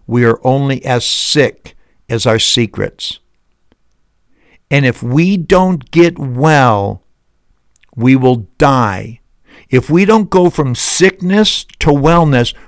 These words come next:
we will die in our sickness, because we're only going to stay sick so long because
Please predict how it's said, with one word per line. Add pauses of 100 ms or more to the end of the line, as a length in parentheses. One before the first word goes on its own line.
we
will
die
in
our
sickness, (280)
because
we're
only
going
to
stay
sick
so
long
because